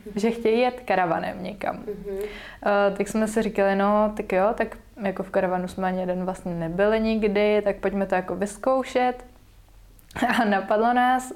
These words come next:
Speaker 1: eh, já ani nevím, popravdě už jak jsme k tomu došli, a možná to taky vybrali děti, <laughs> že pojedeme prostě karavanem do Švýcarska, jo.
Speaker 2: Mhm.
Speaker 1: Eh, což není úplně typická destinace pro karavan.
Speaker 2: Mhm.
Speaker 1: A, eh,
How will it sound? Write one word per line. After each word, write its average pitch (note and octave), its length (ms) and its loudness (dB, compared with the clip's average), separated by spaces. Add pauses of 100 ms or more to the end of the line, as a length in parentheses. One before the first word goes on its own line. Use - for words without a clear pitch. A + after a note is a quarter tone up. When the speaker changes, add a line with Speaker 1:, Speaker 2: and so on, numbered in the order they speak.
Speaker 1:
eh, G#3 180 4 (320)
já B3 80 2
ani F3+ 260 2
nevím, F#3+ 260 4
popravdě F#3+ 360 2
už G#3 120 2
jak F#3+ 80 0
jsme F#3+ 140 -4
k F#3 60 -10
tomu G3+ 160 0
došli, F3 640 -4 (800)
a - 40 -2
možná F#3 260 0
to A#3+ 100 0
taky A#3+ 260 -2
vybrali G3 400 2
děti, B3+ 340 2 (220)
<laughs> - 180 -2
že - 160 2
pojedeme A3+ 380 2
prostě A3+ 260 0
karavanem G#3+ 440 2
do G#3 100 4
Švýcarska, G#3 840 -2
jo. - 160 -2
Speaker 2:
Mhm. G3 180 -8 (720)
Speaker 1:
Eh, G#3+ 200 4
což A3 160 2
není A#3 180 4
úplně A#3 160 2
typická G#3 440 -2
destinace A3 460 2
pro B3+ 200 -10
karavan. E3+ 480 -4
Speaker 2:
Mhm. F#3+ 300 -6 (480)
Speaker 1:
A, G3+ 760 2
eh, G3 920 4